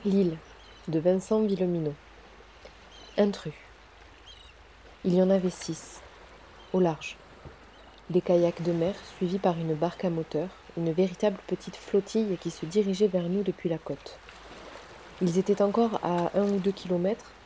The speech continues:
mais leur coque d'un orange vif tranchait sur le brun métallique de la mer. Le mouvement de leurs pagaies, à cette distance, faisait un balai gracieux, minuscule comme les battements d'ailes de papillons.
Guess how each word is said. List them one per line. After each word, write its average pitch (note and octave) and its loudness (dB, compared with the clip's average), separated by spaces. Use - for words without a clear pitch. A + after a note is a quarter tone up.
mais F#3 6
leur F3 4
coque A#3+ 2
d'un D#3+ 0
orange G#3 2
vif F3 -2
tranchait G3 2
sur F3+ -4
le D#3+ 0
brun E3 -2
métallique E3+ -2
de E3 0
la D3+ -2
mer. C#3 -8
Le F#3 8
mouvement G3 6
de G3 4
leurs E3 2
pagaies, F#3 2
à E3 0
cette - -4
distance, G3 -2
faisait G3+ 2
un E3 4
balai F3 4
gracieux, F#3 -2
minuscule G3 2
comme E3+ 2
les E3 2
battements F#3 6
d'ailes F3 6
de D3+ -2
papillons. D3 -6